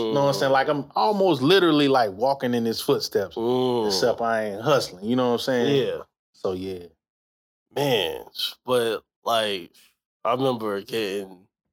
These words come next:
Speaker 2: I remember having, uh, what's, what's, what's the joints that the year after Jordan, Jordan had the last shot in the fourteens, right?
Speaker 1: Yeah.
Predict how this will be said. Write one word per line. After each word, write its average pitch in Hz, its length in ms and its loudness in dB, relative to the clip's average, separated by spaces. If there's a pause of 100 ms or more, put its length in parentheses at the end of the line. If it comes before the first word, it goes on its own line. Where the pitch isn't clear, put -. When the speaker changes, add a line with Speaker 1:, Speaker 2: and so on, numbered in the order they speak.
(960)
Speaker 2:
I - 80 -2
remember 123 320 2
having, 110 500 0
uh, 101 480 0
what's, 190 320 0
what's, 208 200 -2
what's 233 160 -6
the 220 80 -12
joints 214 560 0
that 143 300 2
the 127 80 -4
year 165 280 4
after 165 340 2
Jordan, 165 680 0
Jordan 196 320 2
had 175 140 4
the 147 100 0
last 143 300 2
shot 135 400 2
in 117 160 -4
the 101 300 -2
fourteens, 156 760 0
right? 104 280 -4
Speaker 1:
Yeah. 113 300 0